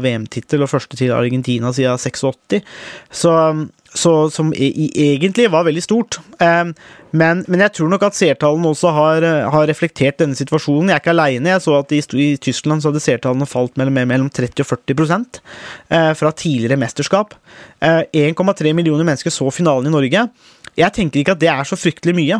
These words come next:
Det er ikke så veldig mye mer enn det Nytt på Nytt klarer å dra inn på en fredagskveld. Og dette er fotball-V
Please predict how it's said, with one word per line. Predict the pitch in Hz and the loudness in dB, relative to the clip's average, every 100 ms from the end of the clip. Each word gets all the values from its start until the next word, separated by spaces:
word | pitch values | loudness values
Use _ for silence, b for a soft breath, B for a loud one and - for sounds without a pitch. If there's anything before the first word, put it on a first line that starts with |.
| - | -2
Det | 143 | -2
er | 147 | 0
ikke | 175 | 0
så | 196 | 2
veldig | 190 160 143 175 | 2 2 0 0
mye | 160 | 2
mer | 147 160 | 2 2
enn | 151 | 2
det | 151 | 0
Nytt | 139 - | 0 -2
på | 156 | -2
Nytt | 160 | -2
klarer | - 139 151 | 0 2 2
å | |
dra | 147 135 120 | 2 0 -2
inn | 123 | -2
på | 151 | -2
en | |
fredagskveld. | 147 131 120 - 175 185 - B B B B | 0 0 0 -2 -2 -4 -6 B B B B
Og | 160 | 0
dette | 151 151 | 2 2
er | 156 - | 0 -2
fotball-V | 147 110 120 123 | -4 -2 0 2